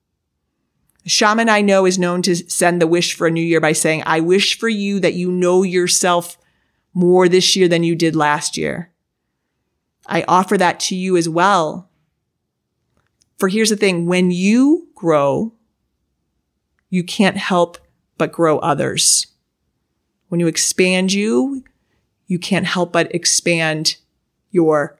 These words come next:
business, your impact.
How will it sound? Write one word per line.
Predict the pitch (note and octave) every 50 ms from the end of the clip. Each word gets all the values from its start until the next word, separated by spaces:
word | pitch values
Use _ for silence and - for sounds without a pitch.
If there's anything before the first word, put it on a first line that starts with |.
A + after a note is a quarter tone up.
| _ _ -
business, | F3 E3+ D#3+ - D#3 D3+ C#3 E3 - - - - - _ _ _ _ _ _ _ _
your | - E3+ E3 - -
impact. | - E3+ E3 E3 - - - D#3+ C#3 - - _ - - - - -